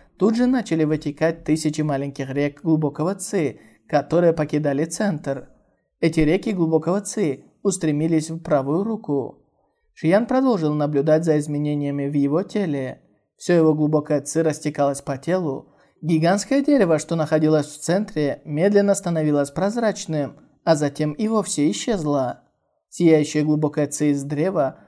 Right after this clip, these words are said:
что было сконцентрировано в правой руке Шияна, смешалось со странной энергией, и эта смесь влилась в мышцы правой руки. Правая рука Шияна начала яростно дрожать.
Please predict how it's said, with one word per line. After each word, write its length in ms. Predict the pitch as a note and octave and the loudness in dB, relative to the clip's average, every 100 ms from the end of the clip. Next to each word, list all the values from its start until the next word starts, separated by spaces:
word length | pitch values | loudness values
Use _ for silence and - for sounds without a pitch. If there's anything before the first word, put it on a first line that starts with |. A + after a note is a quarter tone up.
| _ _ | _ _
что 260 | - B3 | -2 0
было 240 | A#3+ B3 F#3+ | 2 4 2
сконцентрировано 840 | - D#3+ F3+ G3+ A#3 G3 D#3+ D3+ | 0 -4 -4 -2 -2 0 2 0
в 40 | D3+ | 2
правой 300 | D#3+ D3 D#3 | 4 4 2
руке 240 | F3 D#3+ | 0 -4
Шияна, 600 | D#3 A3+ A3 D#3+ C#3 - _ _ _ | -4 -4 -4 -2 -4 -8 _ _ _
смешалось 580 | - D#3+ - G#3 A#3 | -4 -2 0 0 0
со 100 | A#3 | -2
странной 460 | F3+ E3 D3+ D3+ C#3 | -4 0 2 2 -2
энергией, 600 | G#3+ A3+ A3 D#3+ D3+ C#3 | -2 -2 -2 -2 0 0
и 260 | - _ E3+ | -2 _ 0
эта 220 | D#3+ D3 | 2 0
смесь 420 | - D#3 F3+ F3+ - _ _ | -4 -4 -4 -4 -14 _ _
влилась 440 | E3 E3+ D#3 A3 - | -2 2 4 4 2
в 40 | |
мышцы 500 | B3 C4+ C4 - F3 | 0 0 0 -2 -4
правой 320 | E3 D#3 D3 | 2 4 4
руки. 600 | D3+ A3+ - E3 C3 - _ _ _ _ | 2 -2 -2 -2 -2 -8 _ _ _ _
Правая 320 | - E3+ D#3+ D3+ | 2 6 6 6
рука 240 | D3 D#3+ | 4 0
Шияна 460 | D#3+ C#3+ D#3 F3+ E3+ | 0 0 2 2 0
начала 400 | D#3 D#3 D3+ D3+ | -2 -2 0 2
яростно 520 | D3 C#3 C3+ D3+ C#3 | 2 0 -2 -8 -6
дрожать. 540 | D3+ F3 G3 E3 B2+ | -4 -4 -2 -4 -4